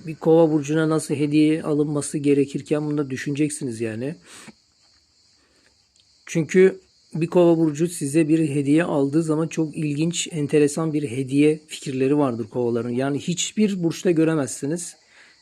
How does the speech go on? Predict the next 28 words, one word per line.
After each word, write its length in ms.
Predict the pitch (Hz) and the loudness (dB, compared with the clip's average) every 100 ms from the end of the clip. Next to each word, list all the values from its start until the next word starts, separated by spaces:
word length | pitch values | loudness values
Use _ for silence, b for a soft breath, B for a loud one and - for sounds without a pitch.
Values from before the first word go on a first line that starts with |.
| b | b
Yani 300 | - 143 143 | -2 0 0
kova 260 | 143 151 170 | 2 4 4
burcundan 400 | 156 143 151 160 | 2 0 -2 0
alabileceğiniz 560 | 151 151 151 143 151 151 | 0 0 -2 0 0 0
hediyeler 460 | 139 143 151 156 | 2 2 2 2
çok 320 | - 156 - | -2 -6 -6
ilginç 600 | - 147 139 165 175 - - b b b - | -6 -4 -2 -2 -2 -6 -8 b b b -4
ve 120 | 143 | -2
çok 280 | 151 170 165 | 0 -2 -2
güzel 220 | 143 156 | 0 2
hediyeler 500 | 143 127 135 143 139 | 2 2 2 2 0
düşünürler 500 | 123 - 123 117 117 | -4 -8 -6 -4 -4
yani. 360 | 117 120 127 180 - _ b b b b b _ 220 | -4 -4 -4 -8 -10 _ b b b b b _ -6
Ee, 60 | 143 131 127 127 123 123 | -2 -2 -2 -4 -6 -2
ve 220 | 160 185 | 2 2
bir 140 | 170 202 | 2 0
ikincisi 640 | 190 170 214 185 175 196 | 0 -4 -2 -2 -2 0
de 100 | 170 | 0
tabii 220 | 165 175 | 0 -2
şimdi 300 | 160 170 170 | -2 -4 -2
bir 100 | 180 | -2
şeyiniz 440 | 170 185 180 185 170 | 0 4 4 2 2
varsa 380 | 196 160 190 | 0 0 -2
bakın 200 | 170 170 | 0 0
yenilik 540 | 151 151 160 170 185 - | 0 2 2 2 0 0
durumlarına 680 | 180 170 165 151 170 202 208 | 2 2 2 0 -2 -4 -6
alışmak, 600 | 190 151 - 175 180 180 _ - | -6 -6 -4 -2 -2 -4 _ -6
e, 460 | 135 131 131 135 | -2 -2 -2 -4